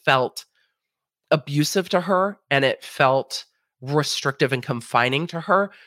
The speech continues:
that you know, everyone is essentially working for her, but she literally has no control and no say in any of it. She talked about her tour and not wanting to do the tour.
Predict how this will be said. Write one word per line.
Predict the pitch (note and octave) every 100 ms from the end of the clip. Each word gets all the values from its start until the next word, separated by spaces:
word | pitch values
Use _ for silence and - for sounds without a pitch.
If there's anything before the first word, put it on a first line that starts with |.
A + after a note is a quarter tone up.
| _ _ -
that | D3 C3 A#2 - - _ _ _ _ E3
you | E3+
know, | D3 B2
everyone | D#3 C#3 D#3 D#3 D3+ C#3+ C#3 C3+ -
is | C#3 C3+
essentially | - C3+ - C3
working | C3 B2+ C#3 B2
for | C3
her, | - C3+
but | B2+ G#2
she | - C#3
literally | C3 B2+ B2+ B2 B2
has | A#2 A#2+ B2+
no | A#2 A2
control | B2 - A2+ G#2+
and | A2
no | A2
say | A2 - A2
in | G#2+ G#2+
any | A#2 A2+
of | G#2 G#2
it. | G2+ - - - - - -
She | - F3
talked | D#3+ C#3 D#3+
about | C#3 B2 A#2+ - -
her | B2+
tour | - - F3+ E3 D#3
and | B2
not | B2 A2+
wanting | C3+ C3+
to | -
do | C3
the | B2
tour. | A#2 - C3+ C3